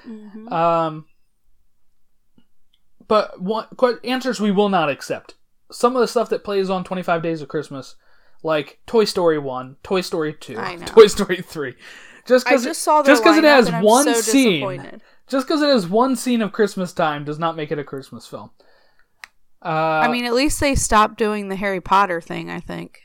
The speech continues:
Speaker 2: I, I think they lost the rights to Harry Potter Freeform. Usually
Speaker 1: Oh,
Speaker 2: on
Speaker 1: okay.
Speaker 2: Sci-Fi. Or else it would still be going, 'cause those have Christmas scenes in 'em as well. So obviously they're Christmas
Speaker 1: Yeah, but it
Speaker 2: films.
Speaker 1: doesn't make it a
Speaker 2: <laughs>
Speaker 1: Christmas movie.
Speaker 2: Uh, that's how they think of it. Lion King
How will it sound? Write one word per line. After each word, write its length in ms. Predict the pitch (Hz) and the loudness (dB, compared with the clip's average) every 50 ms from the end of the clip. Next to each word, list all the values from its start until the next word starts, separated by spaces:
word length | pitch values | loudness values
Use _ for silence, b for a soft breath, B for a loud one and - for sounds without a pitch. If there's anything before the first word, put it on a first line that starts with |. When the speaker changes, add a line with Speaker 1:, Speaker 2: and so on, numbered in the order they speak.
| _ _ _ _ _ _ _ _ _ | _ _ _ _ _ _ _ _ _
Speaker 2:
I, 200 | 196 214 220 226 | -4 0 0 0
I 40 | 220 | 0
think 180 | 226 285 254 240 | 0 0 0 2
they 100 | 226 196 | 4 4
lost 300 | 196 190 180 175 180 - | 6 6 4 4 2 -2
the 80 | 160 | -2
rights 340 | 151 156 151 151 147 - - | 0 0 0 0 0 -4 -6
to 80 | - 143 | -8 -6
Harry 260 | 139 135 123 127 123 | -6 -6 -6 -8 -10
Potter 460 | - - 120 120 120 117 120 120 - _ - | -10 -10 -10 -10 -10 -12 -16 -18 -18 _ -18
Freeform. 440 | 135 127 123 - 131 120 113 120 - _ - _ _ _ _ - - - - - _ _ _ _ _ _ - | -16 -16 -16 -16 -16 -16 -18 -18 -20 _ -20 _ _ _ _ -20 -20 -20 -20 -20 _ _ _ _ _ _ -4
Usually 260 | 208 208 202 190 185 | -2 0 2 2 2
Speaker 1:
Oh, 120 | 180 190 190 | 2 2 2
Speaker 2:
on 40 | 196 | 2
Speaker 1:
okay. 220 | 196 180 151 175 | 2 2 0 0
Speaker 2:
Sci-Fi. 260 | 175 165 131 120 156 175 | 0 -4 -8 -10 -8 -6
Or 100 | 226 247 | -4 -2
else 140 | 262 247 277 | -2 -2 -2
it 60 | 269 | -4
would 100 | 220 185 | -6 -2
still 140 | - 226 196 | -2 -2 -2
be 80 | 175 165 | 0 -2
going, 200 | 165 147 127 120 | -4 -4 -4 -6
'cause 140 | - 160 160 | -8 0 2
those 180 | 226 262 233 | 2 2 4
have 260 | 226 196 165 151 - _ _ - - | 2 0 0 -2 -4 _ _ -10 -6
Christmas 340 | - 165 - - 156 143 | -4 -4 -4 -6 -8 -12
scenes 220 | - 151 147 139 135 | -10 -12 -12 -10 -10
in 80 | 135 127 | -12 -12
'em 120 | 123 120 | -12 -14
as 120 | 117 - - | -16 -16 -14
well. 220 | 131 117 113 - b b b b b b b b b | -16 -16 -16 -18 b b b b b b b b b
So 200 | b - 156 143 | b -4 -2 0
obviously 380 | 147 156 147 151 147 - 151 143 | 0 0 0 -2 -4 -4 -6 -8
they're 80 | 135 127 | -8 -8
Christmas 200 | - - 185 277 269 | -8 -6 -4 -2 -2
Speaker 1:
Yeah, 40 | |
but 80 | 240 254 | -2 -2
it 40 | 254 - | -2 -2
Speaker 2:
films. 20 | 269 269 285 269 | -2 -2 -2 -4
Speaker 1:
doesn't 120 | 262 214 | -6 -8
make 200 | 202 202 202 - | -8 -8 -8 -6
it 80 | 196 185 | -6 -8
a 80 | 175 | -8
Speaker 2:
<laughs> 0 | |
Speaker 1:
Christmas 720 | - - - - 208 196 190 - - 185 175 170 - - | -8 -10 -10 -6 -4 -4 -4 -4 -4 -6 -8 -10 -12 -14
movie. 720 | 180 175 175 180 180 175 170 - 160 - - - - - - | -16 -14 -12 -10 -8 -8 -8 -8 -8 -10 -12 -14 -14 -12 -8
Speaker 2:
Uh, 120 | 170 165 165 | -8 -8 -4
that's 240 | 170 208 208 190 - | -2 -2 -2 0 0
how 100 | 208 185 | 0 2
they 140 | 175 175 | 0 0
think 140 | 160 160 143 | -4 -6 -8
of 60 | 131 | -10
it. 80 | 127 - B B B B B B | -12 -14 B B B B B B
Lion 400 | 175 202 214 226 233 240 233 226 | -2 0 0 0 0 0 -2 -2
King 360 | - 240 247 240 247 254 247 | -2 -2 -4 -4 -4 -6 -10